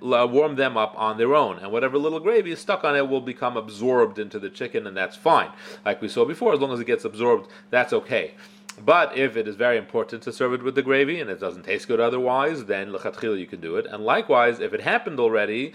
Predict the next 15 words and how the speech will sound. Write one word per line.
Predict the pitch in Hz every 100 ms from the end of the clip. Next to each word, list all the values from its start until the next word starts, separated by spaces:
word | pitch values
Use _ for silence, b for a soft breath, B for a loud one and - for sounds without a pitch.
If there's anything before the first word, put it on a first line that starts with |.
| B
someone | - 123 120
did | 110 208
it, | 143 -
or | 95
you | 120
did | 185 113
it |
already, | 104 95 95 139 B B B
uh, | 117 120
it | 147 143
can | 143 113
be |
used | 107 120 117 95 95 - _ _ - - -
as | 113
well. | 110 85